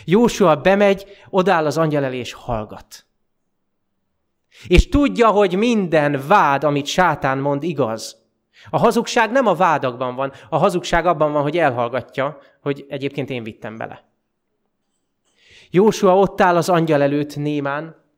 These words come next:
szennyes ruhákba öltözve, de nem máshol áll, hanem az angyal előtt. És nem mutogat arra, hogy de igazából a gyülekezetem olyan, meg hát ez a testvér mindig felhúz. Meg most kaptam egy olyan e-mailt, meg a munkám, ami ilyen nehéz, és a gyerekeim nem hagynak aludni. Ugye?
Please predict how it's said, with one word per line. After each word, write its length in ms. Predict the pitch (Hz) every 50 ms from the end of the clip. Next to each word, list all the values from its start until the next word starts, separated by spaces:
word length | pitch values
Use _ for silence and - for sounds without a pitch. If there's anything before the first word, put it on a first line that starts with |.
| _ _ _ _ _
szennyes 500 | - - - 170 170 160 151 139 147 -
ruhákba 360 | 147 131 131 135 135 135 135
öltözve, 500 | 131 131 131 - 147 131 139 156 156 156 - - - - -
de 120 | 147 156
nem 160 | 170 202 208 185
máshol 420 | 170 160 156 151 - - 160 160
áll, 160 | 160 165 170
hanem 220 | 135 160 156 147 147
az 120 | 139 143
angyal 300 | 143 131 127 117 120 110
előtt. 500 | 117 117 - - - _ _ - - _ _ _ _ _ _ _ _ _ _ _ _ _ - -
És 220 | - 180 175 165 -
nem 240 | 185 214 254 240 214
mutogat 440 | 208 208 190 196 175 180 165 -
arra, 240 | 190 180 175 170 165
hogy 120 | 160 170 151
de 100 | 170 170
igazából 500 | 180 180 175 160 - 175 165 156 160 156
a 60 | 147
gyülekezetem 680 | 143 185 208 170 143 - 147 120 139 135 - 151 139
olyan, 240 | 139 139 139 135 135
meg 180 | 135 135 131 -
hát 200 | - 151 151 -
ez 100 | 143 -
a 60 | 135
testvér 320 | - 139 127 - - 123
mindig 220 | 120 123 117 117 -
felhúz. 580 | - - 110 110 110 110 120 123 135 - - _ _ _ _ _ - - - - _ _ _ _ _ _ _
Meg 200 | _ 131 139 135
most 160 | 139 143 139 -
kaptam 300 | - 147 143 - 135 127
egy 120 | 120 123
olyan 160 | 123 120 120
e-mailt, 280 | 123 127 127 135 131 -
meg 120 | 135 120
a 40 | 123
munkám, 340 | 123 135 131 - 123 117 120
ami 140 | 120 120 120
ilyen 140 | 123 135
nehéz, 260 | 139 131 123 127 117 120
és 140 | 120 -
a 40 | -
gyerekeim 440 | 117 120 123 117 110 - 120 113 110
nem 140 | 110 110 101
hagynak 300 | 107 107 107 104 - -
aludni. 380 | - 113 117 107 - 151 139 _ _ _ _
Ugye? 280 | 143 147 165 156 120